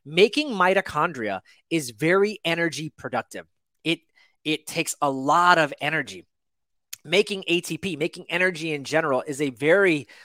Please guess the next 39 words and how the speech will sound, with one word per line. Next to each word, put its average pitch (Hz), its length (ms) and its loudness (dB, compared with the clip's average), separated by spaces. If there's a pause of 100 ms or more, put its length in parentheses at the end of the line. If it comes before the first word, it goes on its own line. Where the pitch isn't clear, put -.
(300)
uh, 127 380 2 (600)
is 143 140 -8
a 151 60 -2
very 180 280 4
difficult 185 580 -2
process. 151 680 0
And 151 160 -4
so 180 180 -2
in 247 200 -2
that 220 200 4
process, 175 540 4
reactive 143 420 0
oxygen 151 400 -2
species, 135 600 -10 (220)
free 175 220 2
radicals 165 640 4
can 139 120 -14
be 123 120 -16
formed, 135 560 -6 (160)
right? 127 260 0 (500)
And 175 220 4
so 180 300 4
ketones, 277 600 0
they 165 140 0
tell 202 240 4
the 233 80 0
mitochondria, 147 580 0
"Hey, 160 80 -2
when 139 140 -8
times 220 300 0
are 180 80 2
hard," 143 440 2
they 175 100 -2
actually 294 280 0
tell 175 140 0
them 160 140 -6
to 143 100 -8
waste 151 340 -4
energy. 165 500 -8